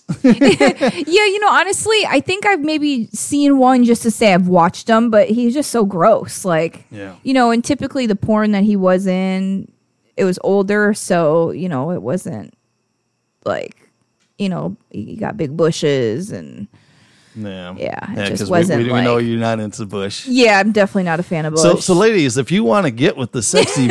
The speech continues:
Speaker 1: V,
Speaker 2: <laughs>
Speaker 1: make sure to shave your vagina or trim it up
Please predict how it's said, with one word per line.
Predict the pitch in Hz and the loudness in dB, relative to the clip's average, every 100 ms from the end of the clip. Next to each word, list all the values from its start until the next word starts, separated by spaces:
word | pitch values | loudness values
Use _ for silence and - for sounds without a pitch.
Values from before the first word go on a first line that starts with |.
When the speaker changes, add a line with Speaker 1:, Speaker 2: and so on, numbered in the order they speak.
| 359 | 4
Speaker 1:
V, | 180 247 - 330 339 339 | 4 4 2 -2 -4 -4
Speaker 2:
<laughs> | 285 | -4
Speaker 1:
make | 135 196 | 0 0
sure | - 151 151 | 2 2 2
to | - 139 120 107 107 | 2 2 2 -4 -8
shave | - - 214 226 | -6 2 2 2
your | 175 | 0
vagina | 139 131 131 175 143 110 113 | 0 0 2 2 2 -2 -8
or | 107 107 | -10 -10
trim | - 185 220 | -2 0 2
it | 156 | 4
up | 143 151 | 2 2